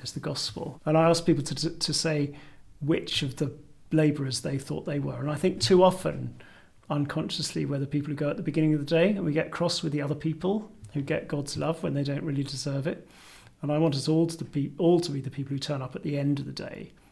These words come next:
and still get all the wages. But I want us all to be that, because that's who we all are, really. We don't really deserve the love of God, so let's receive it and enjoy it.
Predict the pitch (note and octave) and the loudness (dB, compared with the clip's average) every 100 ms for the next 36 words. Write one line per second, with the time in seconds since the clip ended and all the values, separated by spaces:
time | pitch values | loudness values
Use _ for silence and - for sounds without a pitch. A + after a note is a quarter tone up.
0 | - - C3 - - C#3+ C#3+ D3 B2 A#2+ | -20 -10 -8 -4 -2 -2 -2 -6 -8 -8
1 | B2 B2 - C3 - - - C3+ C#3+ C#3 | -8 -8 -10 -12 -14 -12 -6 -4 -2 -2
2 | C3+ C#3+ D#3 C#3+ - - - - - - | -2 0 -2 -4 -8 -10 -10 -14 -14 -16
3 | - - D3+ C#3+ C3+ - - _ - - | -16 -14 -8 -6 -6 -8 -14 _ -8 -4
4 | - - - - C#3+ C#3 C3+ D3 F3+ B2+ | -4 -6 -8 -2 -2 0 -2 -6 -6 -10
5 | C3 C3+ - - D#3+ E3 - C3 B2+ B2 | -12 -12 -14 -8 -4 -4 -4 -8 -8 -6
6 | C#3 C#3 - - C3+ - - - - - | -6 -6 -10 -10 -14 -14 -12 -8 -6 -6
7 | - D3 D3 D3 C3 - B2 A#2 C#3+ A#2+ | -6 -6 -6 -6 -8 -10 -10 -10 -10 -12